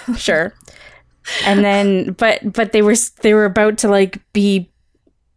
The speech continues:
phasered to death by the other dudes. I'm like, "Why didn't you fire those things at them? Then you could have kept the array and used it to get home. And, okay, well, then we wouldn't have had a show, but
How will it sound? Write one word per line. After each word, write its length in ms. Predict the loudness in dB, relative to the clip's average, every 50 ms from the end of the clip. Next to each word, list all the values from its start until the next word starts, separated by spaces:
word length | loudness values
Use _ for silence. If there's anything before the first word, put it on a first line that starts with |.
| _ _ _ _ _ -20
phasered 640 | -20 -12 -4 0 0 2 2 2 2 2 2 0 0 -2
to 100 | -4 -2
death 380 | 0 0 0 0 -2 -4 -4 -2
by 180 | 0 2 2
the 120 | 2 2 2
other 200 | 2 2 0 0
dudes. 360 | 0 0 -2 -2 -2 -4 -4
I'm 40 | -2
like, 140 | -4 -4 -2
"Why 160 | -2 -4 -4
didn't 220 | -2 -2 -4 -4 -4
you 120 | -6 -6
fire 380 | -6 -2 -2 -2 0 0 0 -2
those 220 | -2 -2 -4 -4
things 260 | -4 -2 -2 -2 -2
at 140 | -2 -4 -2
them? 460 | 0 0 2 2 0 0 -2 -6 -8 -12 _ _ _ _ _ _ _ _ _ _ _ _ _ _ _ _ _ _ _ -4
Then 180 | -2 0 0 0
you 80 | -2 -2
could 160 | -2 -2 -2
have 140 | -2 -2 -4
kept 320 | -4 -4 -4 -4 -6 -6
the 160 | -2 0 0
array 500 | 0 2 2 2 2 2 0 0 -2 -4 _ _ _ _ _ _ _ _
and 180 | -2 0 0 2
used 260 | 2 2 0 0 0
it 140 | -2 -2 -2
to 80 | -4 -2
get 180 | -2 0 0 2
home. 400 | 0 0 2 0 0 -2 -4 -8 _ _ _ _ _ _ _ _ _ _ _ -10 -4
And, 260 | -2 -2 0 -2 -2
okay, 200 | -4 -6 -4 -4 -4
well, 140 | -4 -2 -2
then 160 | 0 0 0
we 60 | 2
wouldn't 200 | 2 2 2 2
have 80 | 0 0
had 120 | 0 -2
a 40 | -2
show, 400 | -4 -2 -2 0 0 -2 -4 -2 -2
but 220 | -2 -2 -2 -4